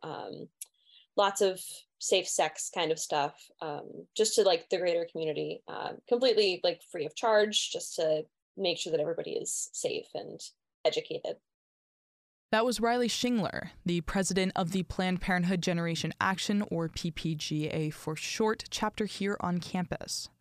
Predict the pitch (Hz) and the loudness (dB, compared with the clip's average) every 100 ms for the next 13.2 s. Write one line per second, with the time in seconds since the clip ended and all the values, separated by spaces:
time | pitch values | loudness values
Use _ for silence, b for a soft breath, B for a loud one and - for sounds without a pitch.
0 | B B B 190 202 202 226 - 226 - | B B B 0 2 2 2 0 0 2
1 | 208 - - 180 185 - 185 180 - 180 | 0 0 2 2 2 -2 0 -2 0 0
2 | 196 220 - 214 196 180 180 - - 247 | 2 0 0 0 0 -2 -4 -4 -2 0
3 | 220 - - - 165 B B B 190 185 | 0 -2 -4 -4 -8 B B B 2 4
4 | 202 208 185 185 - 180 - 185 175 180 | 4 4 4 4 2 0 2 0 2 -2
5 | - 185 165 160 175 - 180 - 170 165 | -2 -2 -2 0 -2 0 -2 0 0 2
6 | 175 180 185 180 175 180 - 196 196 190 | 2 2 0 0 -4 -4 -4 0 0 0
7 | - 190 175 175 - 165 - 170 - 165 | 0 0 2 -2 0 -2 0 -2 -2 -2
8 | 175 - 147 151 151 151 151 147 147 - | -4 -4 -4 -2 0 0 0 -2 -6 -2
9 | 190 165 - - - _ 185 190 190 - | 0 0 -2 -4 -8 _ -14 -6 -8 -4
10 | 185 180 175 175 - - 170 170 185 196 | -2 0 0 -2 -6 -4 -2 -2 -2 -6
11 | - - 269 262 220 220 185 175 170 170 | -8 -4 2 4 6 6 4 4 2 2
12 | 180 175 170 180 - - 170 160 156 156 | -2 -2 -2 -6 -10 -2 2 2 0 -4
13 | 160 165 | -10 -12